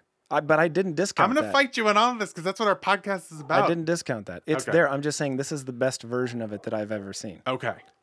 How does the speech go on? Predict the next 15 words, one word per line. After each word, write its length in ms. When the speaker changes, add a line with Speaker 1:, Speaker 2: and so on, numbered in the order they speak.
Speaker 1:
Um, 460
and 240
the 180
audio, 560
the, 180
the, 300
the 120
way 240
they 140
did, 420
uh, 400
the 140
new 360
sort 240
of 140